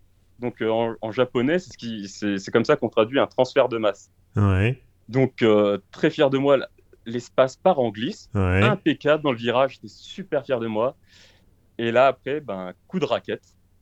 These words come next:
Speaker 2: <laughs>
Speaker 1: Et donc, euh, la voiture qui part à l'opposé, qui saute, euh, un fossé,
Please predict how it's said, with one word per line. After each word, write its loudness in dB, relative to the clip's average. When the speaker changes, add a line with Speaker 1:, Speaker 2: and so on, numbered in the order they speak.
Speaker 2:
<laughs> -4
Speaker 1:
Et -4
donc, -10
euh, 0
la 4
voiture -2
qui -10
part -2
à 2
l'opposé, -4
qui -20
saute, 0
euh, 2
un 4
fossé, -2